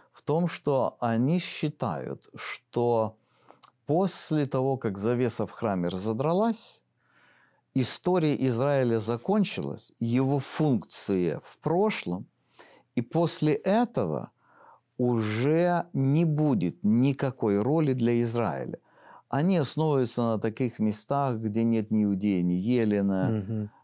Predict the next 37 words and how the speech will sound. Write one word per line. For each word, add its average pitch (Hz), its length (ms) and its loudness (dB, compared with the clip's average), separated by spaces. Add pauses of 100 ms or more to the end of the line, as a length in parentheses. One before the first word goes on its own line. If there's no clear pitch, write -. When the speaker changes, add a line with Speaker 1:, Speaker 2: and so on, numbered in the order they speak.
Speaker 1:
э, 98 200 -2
где 101 200 -2
нет 95 240 0
ни 101 40 0
мужского 92 420 -2
пола, 87 280 0
ни 85 140 0
женского. 92 840 0
То 101 280 -2
есть, 90 500 -4
э, 90 140 0
мы 104 180 0
все 117 220 -2
дети 113 340 0
Авраама 101 720 0
в 95 160 0
Иисусе 90 420 -2
Христе. 104 840 -2 (640)
И, 107 120 -4
и 107 360 0
масса 151 580 0
мест, 170 380 0
которые 117 460 0
говорят 107 680 0
вот 92 160 -2
о 92 80 -2
подо-, 92 440 -2
о 92 40 -4
подобных 95 480 -4
вещах. 226 540 -4
И 127 320 2 (560)
на 117 80 0
сегодняшний 151 560 2
день 185 240 2
в - 20 0
действительности 120 720 -2
спасение 113 1160 0